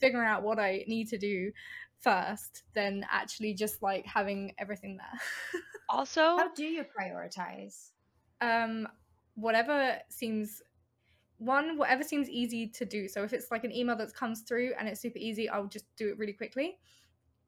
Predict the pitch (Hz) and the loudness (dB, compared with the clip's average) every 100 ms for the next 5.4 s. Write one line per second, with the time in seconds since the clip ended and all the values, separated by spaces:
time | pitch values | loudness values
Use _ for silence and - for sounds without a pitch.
0 | _ - 226 214 202 202 - 247 240 220 | _ -6 0 2 2 0 -4 -2 0 0
1 | 214 220 226 226 220 214 208 202 - - | 0 0 -2 -2 -2 -2 -2 -2 -6 -20
2 | _ - 226 202 202 226 190 202 202 285 | _ -2 0 0 -2 -4 -4 -2 0 -2
3 | - - _ 208 190 185 185 185 190 - | -4 -16 _ -2 -2 -4 -4 -6 -8 -8
4 | - - - - - 196 208 202 208 339 | -8 -6 -4 -4 -6 -8 -6 -6 -6 -8
5 | 339 190 190 - | -10 -12 -14 -18